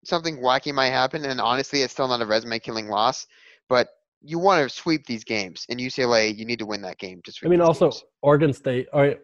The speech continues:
Speaker 2: Oregon lost at Washington State and dropped from number eight to number twelve. So it's like,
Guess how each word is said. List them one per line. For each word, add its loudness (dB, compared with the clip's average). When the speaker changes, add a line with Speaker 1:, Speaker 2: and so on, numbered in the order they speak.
Speaker 2:
Oregon 2
lost -2
at -4
Washington 0
State -6
and -2
dropped -2
from -2
number -2
eight -8
to -10
number -8
twelve. -10
So 4
it's 2
like, -2